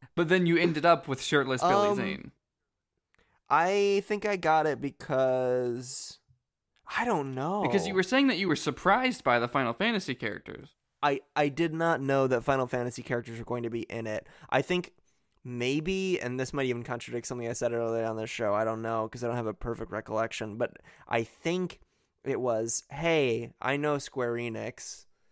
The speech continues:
Speaker 2: That's the company that makes Final Fantasy, which is a game I like, and it's in the Disney world. That's kind of interesting." And then I was really floored when they actually put their Final Fantasy characters in it,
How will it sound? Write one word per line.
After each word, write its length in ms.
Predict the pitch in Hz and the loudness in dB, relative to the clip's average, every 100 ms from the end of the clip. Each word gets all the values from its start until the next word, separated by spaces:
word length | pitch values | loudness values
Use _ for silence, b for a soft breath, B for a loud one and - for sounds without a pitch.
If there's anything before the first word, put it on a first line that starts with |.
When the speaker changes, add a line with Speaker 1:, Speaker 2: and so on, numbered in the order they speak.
| _ _ | _ _
Speaker 2:
That's 140 | - - | -20 -16
the 100 | 117 | -12
company 340 | 123 113 117 | -10 -8 -6
that 60 | 113 | -6
makes 220 | 113 - | -6 -2
Final 240 | 123 117 | 0 0
Fantasy, 540 | 110 131 131 117 117 113 | 2 4 4 2 0 0
which 160 | 117 | -2
is 80 | 113 | -8
a 40 | 113 | -8
game 280 | 120 113 | -6 -4
I 60 | 110 | -4
like, 560 | 110 123 117 117 - - b b b b b | -2 0 0 -2 -10 -20 b b b b b
and 140 | 113 | -6
it's 180 | 113 131 | -4 -4
in 120 | 120 | -4
the 60 | 113 | 0
Disney 480 | 139 127 123 113 107 - | 0 0 -2 -6 -8 -10
world. 460 | 117 117 110 113 | -4 -2 0 -2
That's 260 | 104 117 117 | -4 -6 -6
kind 220 | - 110 | -6 -6
of 80 | 107 | -6
interesting." 580 | 107 101 - 107 101 101 | -10 -12 -12 -10 -10 -10
And 180 | 104 113 | -10 -8
then 120 | 110 | -4
I 100 | 107 | -4
was 220 | 110 113 | -6 -8
really 320 | 107 101 107 - | -8 -8 -8 -12
floored 560 | - - 120 104 104 104 | -20 -8 -6 -4 -6 -8
when 200 | 107 101 | -10 -8
they 100 | 98 | -6
actually 460 | 95 98 - 101 92 | -6 -8 -8 -10 -6
put 240 | 117 64 | -6 -6
their 120 | 78 | -6
Final 300 | - 92 73 | -4 -6 -6
Fantasy 460 | - 73 76 - 69 | -8 -6 -6 -8 -8
characters 500 | 123 104 - 64 - - | -6 -6 -6 -12 -10 -10
in 120 | 73 | -10
it, 120 | 64 | -10